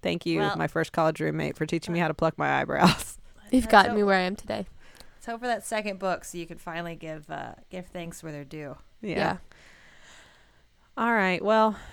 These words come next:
Speaker 1: are you prepared now?
Speaker 3: I mean, I think as prepared as I can be.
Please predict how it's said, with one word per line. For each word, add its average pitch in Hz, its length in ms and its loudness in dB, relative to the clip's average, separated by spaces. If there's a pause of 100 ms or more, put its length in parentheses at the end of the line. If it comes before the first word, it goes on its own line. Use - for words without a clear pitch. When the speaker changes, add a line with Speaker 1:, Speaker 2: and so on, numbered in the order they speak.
(280)
Speaker 1:
are 196 120 2
you 202 100 2
prepared 196 400 0
now? 175 260 -2 (520)
Speaker 3:
I 415 60 6
mean, 440 320 12 (420)
I 349 60 2
think 359 140 6
as 269 140 8
prepared 214 380 6
as 196 100 4
I 170 60 2
can 170 260 2
be. 170 280 2